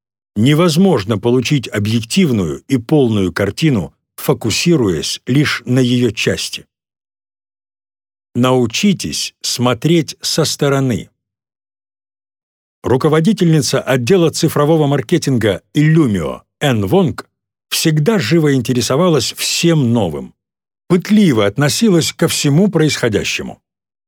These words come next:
Один из непосредственных подчиненных охарактеризовал ее так: «Упорно задает вопросы, дотошно вникает в каждую деталь, пока полностью не поймет предмет обсуждения». Энн поясняет:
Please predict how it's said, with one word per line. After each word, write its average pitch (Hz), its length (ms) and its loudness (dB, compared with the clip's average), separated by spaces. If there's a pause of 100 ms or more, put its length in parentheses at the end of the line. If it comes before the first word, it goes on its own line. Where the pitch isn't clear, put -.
(600)
Один 160 320 2
из 131 240 -2
непосредственных 139 920 0
подчиненных 143 840 0
охарактеризовал 151 880 0
ее 135 280 0
так: - 380 -10 (720)
«Упорно 165 640 2
задает 139 540 0
вопросы, 113 580 -4 (140)
дотошно 143 640 -2
вникает 135 520 -2
в - 100 -14
каждую 127 440 0
деталь, 120 440 -4 (360)
пока 123 260 0
полностью 165 680 2
не 143 100 2
поймет 117 440 0
предмет 117 400 0
обсуждения». 85 720 -6 (840)
Энн 165 360 2
поясняет: 131 800 -2